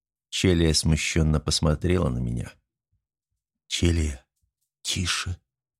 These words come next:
Она нежно поцеловала меня. «Я тебя люблю».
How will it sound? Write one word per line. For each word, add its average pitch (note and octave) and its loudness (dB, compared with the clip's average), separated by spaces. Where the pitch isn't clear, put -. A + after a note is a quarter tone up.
Она G2 6
нежно F2 4
поцеловала F2+ 2
меня. F2 4
«Я G2 0
тебя F#2 -2
люблю». F2+ -8